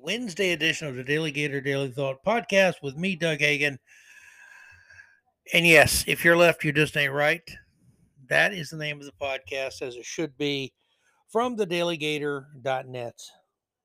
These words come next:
the world's most dangerous and offensive political blog. Send your leftist friends there.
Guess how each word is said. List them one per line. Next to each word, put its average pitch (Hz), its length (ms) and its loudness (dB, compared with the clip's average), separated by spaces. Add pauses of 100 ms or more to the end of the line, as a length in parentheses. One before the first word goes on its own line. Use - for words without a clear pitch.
(120)
the 139 100 -12
world's 160 400 -2
most 151 320 -10
dangerous 143 720 -6 (140)
and 135 140 -2
offensive 135 640 -6
political 127 380 -2
blog. 117 440 2 (1120)
Send 247 240 2
your 220 100 6
leftist 165 400 0
friends 139 320 -8
there. 120 240 -8